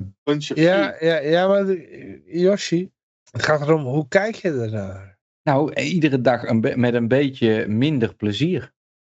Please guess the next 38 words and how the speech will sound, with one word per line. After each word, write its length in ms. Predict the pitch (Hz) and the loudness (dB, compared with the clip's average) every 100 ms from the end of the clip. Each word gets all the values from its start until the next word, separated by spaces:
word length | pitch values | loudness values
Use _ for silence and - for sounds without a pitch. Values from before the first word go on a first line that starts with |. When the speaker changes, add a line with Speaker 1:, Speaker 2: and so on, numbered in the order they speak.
| _ | _
Speaker 2:
Ja, 220 | 165 175 | -2 -2
ze 180 | - 190 | -4 -4
doen 180 | 202 | -4
niet 180 | 208 208 | -4 0
wat 180 | 190 175 | 0 2
je 100 | 180 | 0
wil, 340 | 202 277 147 | 0 0 0
maar 180 | 127 151 | 2 0
het 160 | 165 - | 0 -2
punt 260 | 208 214 | -2 0
is 180 | 196 170 | 0 -2
van, 380 | - 175 170 165 _ _ _ _ | -2 -2 -2 -8 _ _ _ _
je 140 | 151 | -2
kan 200 | 143 165 | 2 4
er 80 | 175 | 2
ook 120 | 185 | 0
van 160 | - 139 | -4 -2
leren, 440 | 131 139 170 220 190 | 0 2 2 0 -4
van 200 | 170 160 | -4 -2
wat 180 | 156 | 0
willen 240 | 156 160 151 | 2 2 0
ze 140 | - | -2
wel. 400 | 151 185 147 104 | 0 2 2 0
En 180 | 123 139 | -2 2
daar 180 | 160 160 | 2 4
kun 120 | 170 | 4
je 100 | 160 | 2
op 80 | 151 | 2
inspelen. 760 | 165 170 - 127 101 92 92 _ _ _ _ | 0 -2 -4 -4 -2 -4 -8 _ _ _ _
Dat, 180 | 143 143 | -6 0
dat 200 | 147 151 | 0 4
doen 220 | 175 175 | 2 4
ze 120 | - | 2
ondernemerschap. 920 | 170 160 156 160 165 - - 107 107 _ _ _ _ | 2 2 2 2 0 -4 -2 -2 -4 _ _ _ _
Speaker 3:
Ja. 220 | 80 92 _ _ _ _ | -14 -14 _ _ _ _
Speaker 2:
Ja. 300 | 160 147 - - _ | -4 -4 -14 -20 _
Speaker 1:
<laughs> 160 | 147 - 127 _ _ _ _ | -6 -6 -14 _ _ _ _
Speaker 2:
Ja, 380 | 180 175 117 | -2 -2 -2